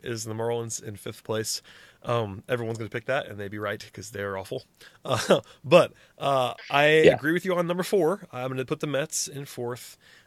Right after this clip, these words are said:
Speaker 1: Um, I also agree that I think any of the top four could win the division. Um, that includes the Mets. I think I would give them the least chance to do so, but they certainly could. If they stay healthy with the rotation,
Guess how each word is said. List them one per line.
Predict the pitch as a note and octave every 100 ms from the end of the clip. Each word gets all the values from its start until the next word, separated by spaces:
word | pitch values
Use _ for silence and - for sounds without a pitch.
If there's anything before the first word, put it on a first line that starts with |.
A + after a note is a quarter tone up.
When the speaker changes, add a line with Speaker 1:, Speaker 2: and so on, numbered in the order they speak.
| _
Speaker 1:
Um, | D3+ A#2+ A2 A2+ B2
I | A2+
also | C#3+ -
agree | C#3 C3 C#3+
that | B2+ A2 -
I | B2
think | A#2+ B2+ -
any | A#2+
of | A#2+
the | A#2
top | C3 A#2+
four | B2+ B2+
could | C#3
win | A#2 B2 C#3
the | C3+
division. | A#2+ A2+ A2+ B2+ A#2+ - - _
Um, | - G#2+
that | G#2+ A#2+
includes | C3 D3 C#3+
the | C#3
Mets. | C3+ - -
I | A2+
think | C#3 B2+
I | A#2+
would | B2
give | C3 B2
them | B2+ A#2
the | A2
least | A2+ B2 - -
chance | - D3+ -
to | D#3
do | E3
so, | - F#3 G#3 _ - _ -
but | C#3
they | C#3
certainly | - E3+ C#3 A#2+
could. | C#3+ C3+
If |
they | B2+
stay | C3 D#3+
healthy | D3 D#3 C#3
with | C3
the | B2+
rotation, | A#2+ - A#2+ - G#2 G2+ G#2